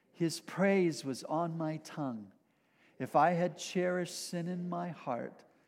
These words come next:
the Lord would not have listened. But God has surely listened, and he has heard my prayer. Praise be to God,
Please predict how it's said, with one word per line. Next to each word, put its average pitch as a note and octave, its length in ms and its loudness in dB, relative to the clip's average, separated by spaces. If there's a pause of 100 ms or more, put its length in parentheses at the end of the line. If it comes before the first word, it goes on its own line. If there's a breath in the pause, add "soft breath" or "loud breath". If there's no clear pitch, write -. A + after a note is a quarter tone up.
(240 soft breath)
the B2 80 -2
Lord C3+ 560 2
would C3+ 180 -4
not C#3+ 320 0
have C#3 160 -10
listened. A#2 540 -10 (580)
But C3+ 240 -2
God F#3 300 6
has B2+ 280 -8
surely D3+ 680 -2
listened, - 560 -10 (460 soft breath)
and A#2+ 180 -4
he E3 300 0
has E3+ 320 4
heard D#3+ 340 2
my A2 160 -4
prayer. A#2 480 -8 (580 soft breath)
Praise E3+ 680 4
be C#3+ 300 2
to - 140 -10
God, A#2 360 -6